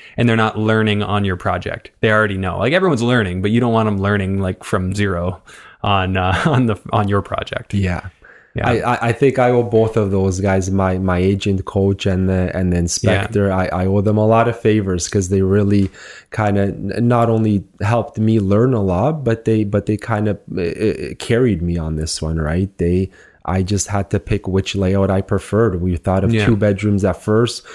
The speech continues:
Speaker 2: We thought of fitting two washrooms in that basement.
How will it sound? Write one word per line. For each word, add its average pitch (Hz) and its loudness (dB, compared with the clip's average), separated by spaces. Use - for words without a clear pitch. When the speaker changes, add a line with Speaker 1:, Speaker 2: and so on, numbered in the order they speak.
Speaker 2:
We 107 0
thought 127 2
of 120 0
fitting 120 0
two 123 0
washrooms 113 0
in 92 2
that 87 0
basement. 85 -2